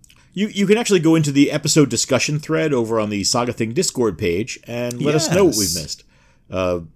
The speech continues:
Speaker 2: Okay.
Speaker 1: so, to ring the changes on this, this time Kjartan refuses the gift of horses, which exposes that he's still angry about Boltley's behavior.
Speaker 2: Mm-hmm.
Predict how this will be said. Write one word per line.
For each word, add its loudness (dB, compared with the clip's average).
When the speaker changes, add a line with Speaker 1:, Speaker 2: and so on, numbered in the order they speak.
Speaker 2:
Okay. -16
Speaker 1:
so, 2
to -2
ring 2
the 0
changes 2
on -4
this, -8
this -2
time -2
Kjartan 2
refuses 0
the -2
gift -2
of -6
horses, -4
which -4
exposes 2
that -2
he's 0
still 0
angry -4
about 0
Boltley's -6
behavior. -2
Speaker 2:
Mm-hmm. -8